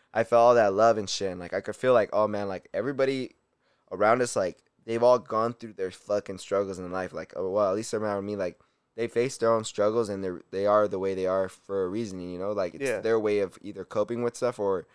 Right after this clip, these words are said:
Speaker 1: or living their life in a positive way, you know? And, like, I, it just made me be like, "Fuck, man, I just wanna love everyone." Like, that, it
Speaker 2: Yeah.
Speaker 1: was a nice experience, you know? And, like,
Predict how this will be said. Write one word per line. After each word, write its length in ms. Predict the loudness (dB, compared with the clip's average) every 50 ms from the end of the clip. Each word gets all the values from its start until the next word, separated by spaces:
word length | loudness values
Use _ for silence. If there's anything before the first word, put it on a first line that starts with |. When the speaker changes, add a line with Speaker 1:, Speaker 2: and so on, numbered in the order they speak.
| _ _ _ _ -4
Speaker 1:
or 120 | -4 -2
living 300 | 0 0 0 0 0 0
their 140 | 0 0 0
life 260 | 0 0 -2 -2 -4
in 60 | -10
a 60 | -10 -8
positive 400 | -4 -4 -4 -4 -6 -8 -6 -6
way, 160 | -4 -6 -6
you 80 | -6
know? 160 | -6 -4 -4 -4
And, 120 | -4 -4
like, 220 | -6 -6 -8 -10 -14 _ _ _ _ _ _ _
I, 100 | -2 -2
it 100 | 0 0
just 140 | -2 -2 0 2
made 100 | 2 2
me 180 | 2 0 -2
be 160 | 0 2 2
like, 160 | 4 4 2 0
"Fuck, 300 | -2 -4 -4 -4 -4 -6
man, 120 | -6 -2
I 80 | -2 -2
just 100 | -2 -2
wanna 220 | -4 -2 -2 -2
love 220 | -2 0 -2 -2 -2
everyone." 380 | -4 -4 -4 -6 -6 -6 -6
Like, 240 | -8 -10 -10 -10 _ -2
that, 180 | 0 2 2
it 60 | 4 4
Speaker 2:
Yeah. 160 | 6 6 6
Speaker 1:
was 120 | 4 4
a 100 | 2 0 0
nice 240 | 0 0 -2 -4 -8
experience, 640 | -12 -8 -2 0 0 0 0 -4 -6 -10 -12 -12
you 80 | -8 -4
know? 140 | -2 -2
And, 80 | -2 -2
like, 200 | -2 -4 -6 -8